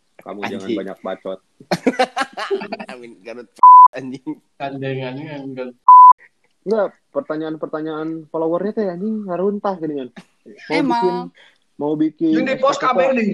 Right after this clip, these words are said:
Speaker 3: Ayo,
Speaker 1: Oh.
Speaker 3: balodor nawe hungkul atuh.
Speaker 1: Mau bikin S K C K gimana? Goblok, saya Google atuh anjing. Gua aja mau.
Speaker 3: Tahan,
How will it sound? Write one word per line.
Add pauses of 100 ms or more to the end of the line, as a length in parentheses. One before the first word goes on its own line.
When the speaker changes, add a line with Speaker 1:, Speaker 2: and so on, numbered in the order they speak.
(260)
Speaker 3:
Ayo,
Speaker 1:
Oh.
Speaker 3:
balodor
nawe
hungkul
atuh. (640)
Speaker 1:
Mau
bikin
S
K
C
K
gimana?
Goblok,
saya
Google
atuh
anjing. (480)
Gua
aja
mau. (1120)
Speaker 3:
Tahan,